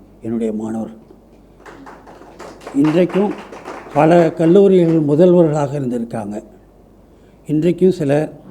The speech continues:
ரெண்டு பேர், ஒரு இஸ்லாமிய பெண்மணி, என்கிட்ட நாலு பெண்கள் பண்ணாங்க. இருபத்தேழு பேரில் ஆறு பெண்கள், அதில் இரண்டு இஸ்லாமிய பெண்கள். இப்போ ஒரு இஸ்லாமிய பெண்மணி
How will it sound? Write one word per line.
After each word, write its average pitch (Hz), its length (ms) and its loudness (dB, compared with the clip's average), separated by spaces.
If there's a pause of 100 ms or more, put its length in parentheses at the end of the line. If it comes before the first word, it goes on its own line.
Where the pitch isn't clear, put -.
(760)
ரெண்டு 170 360 2
பேர், 165 340 2 (500)
ஒரு 143 220 -2
இஸ்லாமிய 156 540 2
பெண்மணி, 120 460 -4 (480)
என்கிட்ட 147 500 -2 (400)
நாலு 175 360 0
பெண்கள் 165 420 -2 (1400)
பண்ணாங்க. 135 460 -4
இருபத்தேழு 143 540 -4
பேரில் 117 400 -10
ஆறு 170 260 0
பெண்கள், 160 440 -6 (600)
அதில் 156 340 0
இரண்டு 180 380 0
இஸ்லாமிய 156 480 -2
பெண்கள். 113 380 -8 (680)
இப்போ 156 260 -4
ஒரு 151 200 0
இஸ்லாமிய 165 440 -2
பெண்மணி 135 480 -4